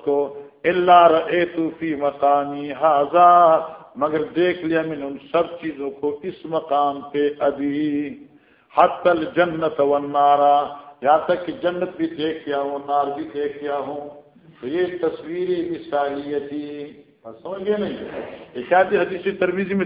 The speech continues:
تم پڑھ چکے ہو حضور کے نہیں؟ یہ تصویر کیا ہے؟ مثالی تھی۔ اللہ نے جہنم کی تصویر دروا-، اے دیوار پہ بتا دی، تو جنت کی تصویر بھی دیوار پہ بتا دی۔ جنت میں کچھ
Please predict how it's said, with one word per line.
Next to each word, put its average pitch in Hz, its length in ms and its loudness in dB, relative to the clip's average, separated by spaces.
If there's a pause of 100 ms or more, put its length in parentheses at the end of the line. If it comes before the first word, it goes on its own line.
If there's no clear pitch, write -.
تم 190 100 -2
پڑھ 214 220 6 (120)
چکے 214 140 2
ہو 202 160 10
حضور 196 240 0
کے 208 100 2
نہیں؟ 175 160 2 (400)
یہ 139 180 0 (100)
تصویر 180 500 4
کیا 180 260 6
ہے؟ 180 200 6 (360)
مثالی 143 560 4
تھی۔ 143 280 -4 (260)
اللہ 170 420 6
نے 165 180 -2 (180)
جہنم 170 520 -4
کی 165 180 -4
تصویر 147 600 -6 (460)
دروا-، 156 400 2
اے 180 180 4 (140)
دیوار 151 360 2
پہ 180 220 -4
بتا 143 360 0
دی، 143 340 -6 (300)
تو 123 80 -10
جنت 175 460 -2
کی 170 60 -4
تصویر 151 440 -4
بھی 185 500 -4 (560)
دیوار 143 400 8
پہ 151 160 -2
بتا 139 400 4
دی۔ 143 320 -4 (380)
جنت 175 380 2
میں 160 120 -4 (100)
کچھ 160 260 -6